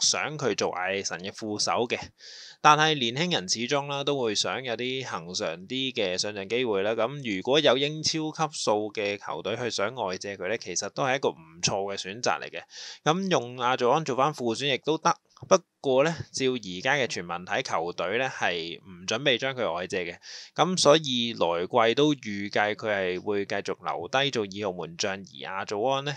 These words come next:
就做我哋嘅第三號門將嘅。跟住就嚟到中堅嘅位置啦，球隊喺完咗季之後呢，話咁快就買咗來自R B羅比錫嘅二十二歲法國中堅啊，就干拿迪返嚟嘅。咁據聞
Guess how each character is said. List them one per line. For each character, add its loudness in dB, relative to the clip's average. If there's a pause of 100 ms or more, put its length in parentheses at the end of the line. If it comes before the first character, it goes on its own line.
(120)
就 -4
做 -4
我 -4
哋 -6
嘅 -6
第 -6
三 -2
號 -6
門 -12
將 -10
嘅。 -12 (1080)
跟 0
住 0
就 4
嚟 6
到 0
中 -2
堅 0
嘅 0
位 2
置 -2
啦， -4
球 2
隊 2
喺 4
完 0
咗 6
季 6
之 0
後 2
呢， 2
話 2
咁 -2
快 2
就 -2
買 -2
咗 0
來 2
自 -8 (160)
R 0
B 4
羅 4
比 2
錫 0
嘅 -2
二 -8
十 0
二 -8
歲 6
法 0
國 -2
中 -6
堅 -4
啊， -2
就 0
干 2
拿 2
迪 -2
返 0
嚟 0
嘅。 -4 (340)
咁 2
據 8
聞 2